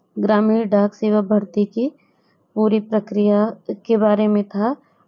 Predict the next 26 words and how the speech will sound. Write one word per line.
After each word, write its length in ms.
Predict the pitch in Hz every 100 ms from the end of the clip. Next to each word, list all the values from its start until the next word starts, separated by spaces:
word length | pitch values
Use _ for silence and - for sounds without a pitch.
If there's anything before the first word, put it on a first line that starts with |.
| _ 220
आप 200 | 214 214
इसे 280 | 208 - 208
वीडियो 340 | 208 196 214
को 120 | 220
स्लो 280 | 208 220 214
करके 340 | 214 208 202 -
आराम 340 | 208 208 202
से 160 | 202 214
भी 100 | 202
देख 220 | 208 190
सकते 360 | - 208 - 208
हैं 200 | 208 202
फ्रेंड्स। 400 | - 214 220 -
मैंने 280 | 208 208 214
आप 240 | - 202 208
लोगों 180 | 202 202
को 160 | 214
थोड़ा 280 | 214 202 208
जल्दी 320 | 202 196 202
जल्दी 260 | 202 196 202
बना, 280 | 202 202 - 190
बताने 340 | 196 196 196
का 140 | 196
प्रयास 420 | 208 208 185 196 -
किया 260 | 196 202
है, 220 | 190 277